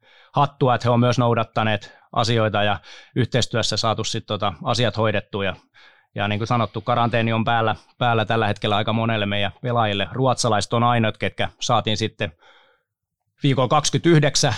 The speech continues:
taisi olla kolmastoista seitsemättä, kun kalenterikin rupeaa muistaa ulkoa, niin, tota, maanantaina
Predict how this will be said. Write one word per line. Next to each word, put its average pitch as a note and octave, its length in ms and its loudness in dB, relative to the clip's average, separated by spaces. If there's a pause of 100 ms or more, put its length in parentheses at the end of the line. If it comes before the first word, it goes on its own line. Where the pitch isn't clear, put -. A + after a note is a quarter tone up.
(340)
taisi B2 220 0
olla B2 80 0
kolmastoista B2+ 640 0
seitsemättä, A2 580 -2
kun F#2+ 120 -8
kalenterikin G#2+ 560 -2
rupeaa G#2 240 -4
muistaa G#2 340 -2
ulkoa, G#2+ 360 0
niin, F#2+ 120 -4
tota, F#2+ 240 -2
maanantaina G#2 600 0